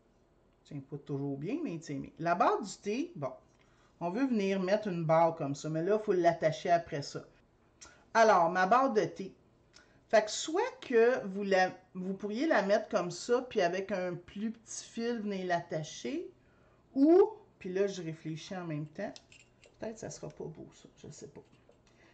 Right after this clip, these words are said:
Mais des fois, juste à faire ça, vous voyez, avec votre fil, comme ça, mais si vous voulez que ça, ça tienne bien dessus, on vient juste l'écraser un petit peu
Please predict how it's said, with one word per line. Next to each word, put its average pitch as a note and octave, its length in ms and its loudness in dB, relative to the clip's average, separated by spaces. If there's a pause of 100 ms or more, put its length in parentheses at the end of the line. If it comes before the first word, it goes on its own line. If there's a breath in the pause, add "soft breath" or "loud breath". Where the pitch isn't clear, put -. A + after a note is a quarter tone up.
Mais G3+ 100 -4
des G#3 140 -4
fois, D#4 180 2
juste D4+ 300 -2
à C#4 100 2
faire F3+ 320 0
ça, - 580 -4 (680)
vous - 80 -12 (1600)
voyez, F#3 240 -6
avec A3 160 -4
votre F3+ 240 -8
fil, B3+ 280 -6 (220)
comme F3+ 220 -8
ça, C#4+ 360 -4 (580 soft breath)
mais A3+ 460 2 (320)
si - 200 -10
vous G3+ 60 -6
voulez G3 220 -2
que C4+ 80 -10
ça, F#3 340 2
ça F3 280 2
tienne F3 400 -4
bien G3 240 -4
dessus, A3 440 -4
on F#3+ 180 0
vient F#3 200 -6
juste G3 260 -8
l'écraser F#3+ 640 2
un G3+ 100 -4
petit - 180 -14
peu G#3 220 -6